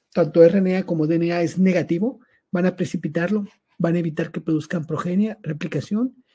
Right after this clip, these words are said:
y que infecten nuevas células. Esto es el efecto antiviral que le hemos visto. ¿Y cómo lo hemos visto este efecto antiviral?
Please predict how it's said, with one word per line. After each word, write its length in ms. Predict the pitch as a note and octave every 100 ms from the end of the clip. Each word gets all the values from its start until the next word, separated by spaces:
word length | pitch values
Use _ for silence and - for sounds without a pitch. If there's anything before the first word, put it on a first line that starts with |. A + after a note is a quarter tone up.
| _ _
y 180 | A3 A3+
que 100 | A#3
infecten 420 | F3+ E3 D#3 E3+
nuevas 260 | D#3 D3 C#3+
células. 440 | B2+ B2 A2+ - _
Esto 260 | D#3+ -
es 180 | F#3+ - - - _
el 100 | F3
efecto 320 | D#3 F3 E3+
antiviral 440 | F3+ F#3 D#3 D#3+ D#3
que 80 |
le 60 | D#3+
hemos 180 | D#3+ D3
visto. 240 | D3 -
¿Y 220 | D#3+ -
cómo 240 | - G#3 B3
lo 80 | A#3
hemos 160 | A#3 - G#3
visto 220 | G#3 A#3
este 140 | G#3+
efecto 280 | G#3 G#3 A3
antiviral? 460 | G3+ G3 E3+ A#3